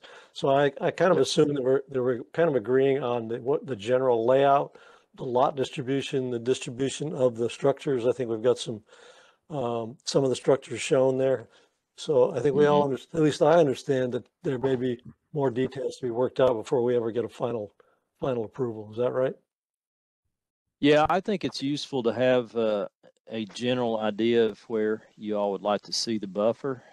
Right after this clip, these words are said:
Speaker 2: on the concept, 'cause that, that helps with the preparation of, uh,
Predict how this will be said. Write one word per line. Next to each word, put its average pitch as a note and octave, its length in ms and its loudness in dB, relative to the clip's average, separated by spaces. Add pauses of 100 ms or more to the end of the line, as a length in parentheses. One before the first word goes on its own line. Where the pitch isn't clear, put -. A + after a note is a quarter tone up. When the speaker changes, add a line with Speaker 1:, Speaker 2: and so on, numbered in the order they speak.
(120)
Speaker 2:
on A2 160 -6
the G2 80 -8
concept, A#2 720 -2
'cause G2+ 240 -8
that, G#2 220 -2 (280)
that A2+ 180 4
helps A2 400 0
with G2+ 240 -6
the F#2+ 300 -8
preparation G#2 760 -4
of, F#2+ 220 -8
uh, F2+ 120 -10